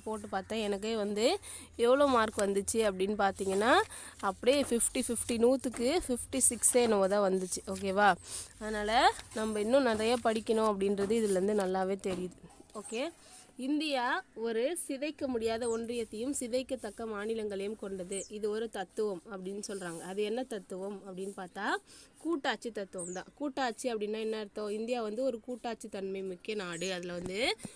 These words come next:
ஒரு மத்திய அரசும் நிறைய மாநில அரசுகள் எல்லாமே வந்து மத்திய அரசுக்கு கீழே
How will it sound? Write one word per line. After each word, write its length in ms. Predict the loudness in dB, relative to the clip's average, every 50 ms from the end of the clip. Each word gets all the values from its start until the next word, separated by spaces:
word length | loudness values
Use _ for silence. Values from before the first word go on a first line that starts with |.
| -14 -4 -2
ஒரு 200 | 0 0 2 0
மத்திய 380 | 0 -2 -4 -2 -2 0 0
அரசும் 360 | 0 -2 -4 -4 -4 -4 -2
நிறைய 340 | -2 -2 -4 -4 -4 -4 -4
மாநில 360 | -4 -4 -4 -2 -2 -2 -2
அரசுகள் 440 | -4 -4 -6 -8 -10 -8 -6 -4 -4
எல்லாமே 400 | -2 -2 -2 -2 -2 -2 -2 -4
வந்து 260 | -4 -4 -4 -4 -4
மத்திய 340 | -4 -6 -6 -4 -4 -4 -4
அரசுக்கு 360 | 0 0 0 0 0 -2 -12 -10
கீழே 240 | -6 -4 -4 -2